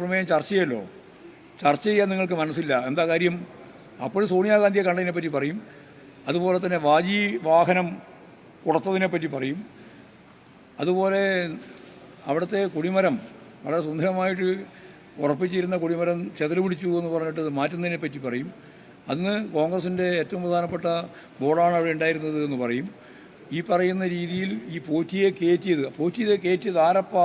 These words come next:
എന്നുള്ള പാടുണ്ടല്ലോ, കയറ്റിയത് ആരപ്പാ എന്ന് കൃത്യമായിട്ട് മനസ്സിലായല്ലോ. അത് കെ സി വേണുഗോപാലിൻ്റെ കാലത്താണെന്നാണല്ലോ എല്ലാവർക്കും മനസ്സിലായത്.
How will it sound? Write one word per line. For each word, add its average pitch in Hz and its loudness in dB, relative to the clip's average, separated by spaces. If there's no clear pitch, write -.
എന്നുള്ള 180 -2
പാടുണ്ടല്ലോ, 175 0
കയറ്റിയത് 185 2
ആരപ്പാ 196 2
എന്ന് 190 -4
കൃത്യമായിട്ട് 190 0
മനസ്സിലായല്ലോ. 175 4
അത് 170 2
കെ 151 0
സി 196 -4
വേണുഗോപാലിൻ്റെ 185 2
കാലത്താണെന്നാണല്ലോ 185 2
എല്ലാവർക്കും 170 6
മനസ്സിലായത്. 156 0